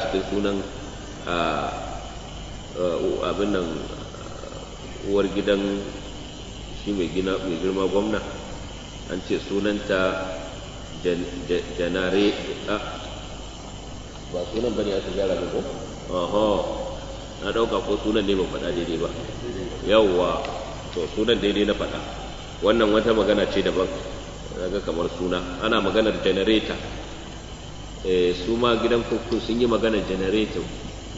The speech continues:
wanda an buɗe masallacin Juma'a wanda Sheikh Ja'far Mahmud Adam shi ya je ya buɗe shi wajen shekara biyar baya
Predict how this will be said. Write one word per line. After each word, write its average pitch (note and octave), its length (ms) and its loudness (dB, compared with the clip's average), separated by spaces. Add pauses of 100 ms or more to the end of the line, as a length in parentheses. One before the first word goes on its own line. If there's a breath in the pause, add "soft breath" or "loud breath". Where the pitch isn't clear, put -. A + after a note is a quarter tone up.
(680)
wanda F2 340 0
an A2 160 0
buɗe A#2+ 220 4
masallacin G#2+ 640 0
Juma'a G#2 320 0
wanda E2 480 -2 (280)
Sheikh G2+ 180 -2
Ja'far G#2+ 340 0
Mahmud G2 320 0
Adam G#2 320 0
shi A2 120 2
ya G2+ 40 0
je A2 120 2
ya A2 60 6
buɗe G#2+ 340 4
shi - 100 -2
wajen G2+ 240 4
shekara G2+ 420 0
biyar G2 240 2
baya G2+ 280 4